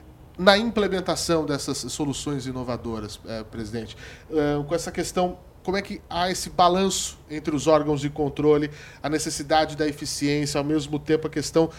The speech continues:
de garantir a integridade, de garantir a questão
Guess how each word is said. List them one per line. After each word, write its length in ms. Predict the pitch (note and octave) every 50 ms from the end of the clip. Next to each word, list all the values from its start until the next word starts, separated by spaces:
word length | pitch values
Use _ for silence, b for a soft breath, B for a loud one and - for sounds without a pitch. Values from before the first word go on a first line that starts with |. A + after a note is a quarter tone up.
| B B B B -
de 120 | C3+ C#3+
garantir 680 | C#3 D#3 E3 E3 E3 D#3+ D3+ D3+ - F3+ F#3 F#3 F#3 F3+ -
a 180 | C#3 C#3 C#3+
integridade, 800 | D3 D3+ D3 E3+ D#3+ C#3+ C#3+ C#3 C3 - C3 C3+ C#3 C#3 C#3 C3
de 100 | B2 C3
garantir 400 | C3 D#3 D#3 D#3 D3+ C#3+ - F#3 F3+
a 40 | E3+
questão 440 | - E3 D3 - - E3 D#3+ E3